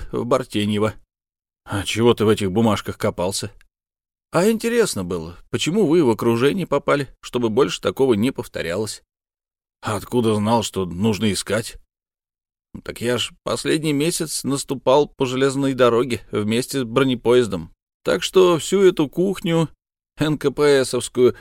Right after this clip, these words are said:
хорошо знаю, и куда они копии всего складывают для сожжения, тоже. Станции взяли внезапно, так что документы сохранились,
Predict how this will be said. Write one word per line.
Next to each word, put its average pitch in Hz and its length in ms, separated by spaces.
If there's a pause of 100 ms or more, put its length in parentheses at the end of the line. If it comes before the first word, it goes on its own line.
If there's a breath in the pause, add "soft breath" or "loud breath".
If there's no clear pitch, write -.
(180 loud breath)
хорошо 139 500
знаю, 101 400 (300)
и 107 100
куда 107 360
они 104 360 (260)
копии 107 420
всего 98 520 (500)
складывают 131 640
для 131 200
сожжения, 131 720 (400)
тоже. 87 460 (800)
Станции 202 520
взяли 165 420
внезапно, 131 640
так 95 180
что - 220 (120)
документы 117 640
сохранились, 117 840